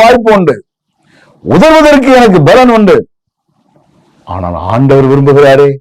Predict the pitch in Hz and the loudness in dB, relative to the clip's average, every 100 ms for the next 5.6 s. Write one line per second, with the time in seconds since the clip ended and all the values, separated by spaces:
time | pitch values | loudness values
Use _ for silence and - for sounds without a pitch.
0 | _ _ _ _ _ _ _ _ - 107 | _ _ _ _ _ _ _ _ -12 -4
1 | 117 127 143 147 143 151 147 147 143 143 | 0 2 2 2 2 0 2 2 2 2
2 | 143 147 139 - _ _ _ _ _ - | 2 0 -4 -12 _ _ _ _ _ -6
3 | 139 139 147 151 156 151 160 156 156 160 | -6 -2 0 2 2 2 0 0 2 2
4 | 151 147 156 151 - _ _ _ _ _ | 2 2 -2 -6 -16 _ _ _ _ _
5 | - 127 156 156 156 156 | -4 0 2 2 2 2